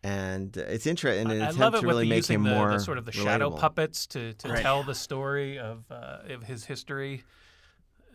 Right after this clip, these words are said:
Speaker 2: uh, in Romania. Uh, Winona Ryder is, you know, I, I don't want to be reductive, but she is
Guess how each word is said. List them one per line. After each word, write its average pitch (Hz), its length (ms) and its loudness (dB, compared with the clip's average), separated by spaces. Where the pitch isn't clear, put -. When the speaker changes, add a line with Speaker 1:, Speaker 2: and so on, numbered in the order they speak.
Speaker 2:
uh, 110 220 -14
in 113 140 -10
Romania. 123 680 -6
Uh, 107 260 -8
Winona 156 420 2
Ryder 147 580 2
is, 120 520 -6
you 143 200 -12
know, 110 220 -10
I, 131 300 -8
I 131 40 -6
don't 139 180 0
want 131 140 -2
to 123 40 -4
be 127 100 -2
reductive, 123 480 0
but 117 140 -6
she 131 220 -8
is 110 240 -10